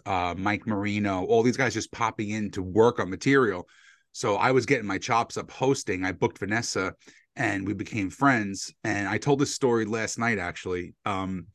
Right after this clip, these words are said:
the turning point for me with her was I was working at a club, and I was, like, stuck in, like, fe-, in, in hosting hell for, like, two,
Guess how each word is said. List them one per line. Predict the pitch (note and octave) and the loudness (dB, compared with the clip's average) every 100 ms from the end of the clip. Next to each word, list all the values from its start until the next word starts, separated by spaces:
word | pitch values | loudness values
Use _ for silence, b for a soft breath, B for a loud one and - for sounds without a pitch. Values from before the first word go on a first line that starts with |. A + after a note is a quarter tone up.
| B B B B - | B B B B -2
the | B2 | -2
turning | - C3 C3+ C3+ | 2 4 6 6
point | - B2 A#2 | 2 0 0
for | - | -2
me | A2 G#2+ | -4 -2
with | F2+ | -4
her | - A#2 G#2 F#2 | 0 2 4 2
was | F2+ F#2 F#2 | 0 -2 -2
I | F#2+ | -4
was | F#2+ | -4
working | F#2+ G#2 A2+ | 0 -2 0
at | G2 | -2
a | F#2+ | -2
club, | - G2 F#2+ | 0 0 0
and | F2 | -2
I | F#2 | -4
was, | F2 - | -6 -6
like, | F#2+ - | -6 -6
stuck | - - A#2 - | -6 -2 0 0
in, | |
like, | F#2+ D#2+ | -4 -4
fe-, | - - | -8 -6
in, | G2+ F#2+ | -6 -6
in | F#2+ | -6
hosting | - A#2+ A2+ G2+ | 0 2 2 0
hell | F2 G2+ E2+ | -2 -2 -2
for, | - E2 | -6 -8
like, | E2 | -8
two, | - F#2+ | -4 -4